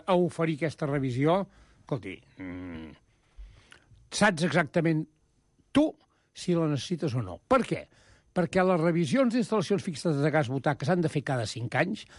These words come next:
l'obligació de contractar una companyia per fer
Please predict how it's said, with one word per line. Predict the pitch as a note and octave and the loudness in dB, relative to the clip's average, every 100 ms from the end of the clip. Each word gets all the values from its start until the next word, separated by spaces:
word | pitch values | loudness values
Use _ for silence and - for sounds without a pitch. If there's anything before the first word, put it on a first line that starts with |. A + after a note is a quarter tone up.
| - | -4
l'obligació | - A#3+ B3 A#3+ A#3+ A3 F#3+ G#3 G3 C3 - _ _ | 4 6 6 4 2 2 2 2 2 2 -6 _ _
de | D3+ A#3+ | 0 2
contractar | A#3+ B3 A#3 G#3+ G3 - G3+ E3 _ _ _ | 2 0 2 0 0 4 2 2 _ _ _
una | - B3 B3+ A#3 A3+ | 0 2 2 2 0
companyia | A3+ A3 - G3 F3 D3 G2+ - _ _ | 2 0 4 4 4 2 -2 -12 _ _
per | - D#3 | 0 0
fer | - G3+ G3+ | 2 2 2